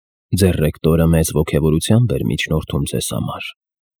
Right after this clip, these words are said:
Մայեստրո Օյոսը շատ բարի է, ձերդ սրբազնություն։ Նա գիտի, որ ես կարիքի մեջ եմ, և ուզում է օգնել ինձ»։ Ձայնը լիովին կազմավորված էր,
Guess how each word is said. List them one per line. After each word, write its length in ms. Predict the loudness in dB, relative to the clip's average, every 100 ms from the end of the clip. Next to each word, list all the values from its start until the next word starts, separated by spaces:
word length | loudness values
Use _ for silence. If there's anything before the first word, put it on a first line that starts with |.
| _ _ _ 4
Մայեստրո 540 | 6 8 6 4 6
Օյոսը 400 | 6 6 6 4
շատ 280 | 4 4 4
բարի 240 | 4 4 4
է, 120 | 2
ձերդ 280 | 2 -2 -2
սրբազնություն։ 800 | -4 -2 -2 -2 -4 -6 -6 -8 -10 _ _ _ _ _ _ 2
Նա 140 | 6 6
գիտի, 340 | 4 4 6 6
որ 180 | 4 4
ես 180 | 2 2
կարիքի 440 | 2 2 0 0
մեջ 200 | 0 -2 -2
եմ, 180 | -4 -4 -6 2
և 220 | 4 4
ուզում 240 | 4 6
է 80 | 6
օգնել 380 | 4 0 -6 -6
ինձ»։ 180 | -8 -10 -14 _ _ _ _ _ _ _ 0
Ձայնը 420 | 4 4 6 6
լիովին 400 | 6 4 4 2
կազմավորված 760 | 2 0 0 0 0 -2 -6 -8
էր, 180 | -10